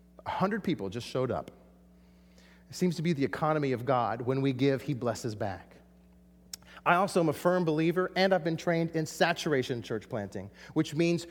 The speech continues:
the church is always planting, always thinking, "Where's the next plant gonna be?" I was driving down the road last night, and I saw this dark alley. That alley needs a church. Who's gonna go? We're constantly training and thinking about who are we gonna send,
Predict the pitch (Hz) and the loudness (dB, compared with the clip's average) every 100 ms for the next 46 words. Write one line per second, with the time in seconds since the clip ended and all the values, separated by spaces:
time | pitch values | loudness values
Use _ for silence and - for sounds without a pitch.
0 | - 151 - 190 190 - 170 - - 220 | -6 -4 2 2 2 -2 -2 -2 2 6
1 | 262 240 220 214 - - - - 170 107 | 6 6 4 2 -6 -12 -18 -2 0 0
2 | 98 95 98 - - - 285 349 349 302 | -4 -10 -12 -18 -2 4 6 6 4 2
3 | - 196 151 123 196 311 285 196 269 240 | 2 2 2 0 2 4 4 4 4 2
4 | - - 208 180 151 151 143 127 107 95 | 0 2 4 4 2 2 2 2 0 -2
5 | - 294 285 208 247 262 254 254 254 240 | -2 2 4 4 4 4 4 2 2 2
6 | 247 254 247 240 240 247 214 240 - 226 | 2 4 2 2 2 2 2 0 2 2
7 | 220 214 - 214 208 196 180 139 117 - | 4 2 4 4 6 4 6 4 0 -2
8 | - 277 269 220 240 247 247 196 214 - | 4 4 6 4 6 4 2 4 4 4
9 | 143 120 - - 254 247 196 214 208 175 | 2 0 -12 6 6 6 4 4 6 6
10 | 143 87 - - - - - - - - | 6 2 -8 -20 -20 -20 -8 -4 -4 -4
11 | - 254 254 - 247 165 131 - 233 269 | 2 4 4 2 0 0 0 2 4 4
12 | 190 131 139 - 208 202 170 165 - - | 2 2 0 0 2 4 4 4 0 2
13 | 269 285 240 240 190 160 - - 214 165 | 6 6 6 4 4 4 2 6 6 6
14 | 120 | 0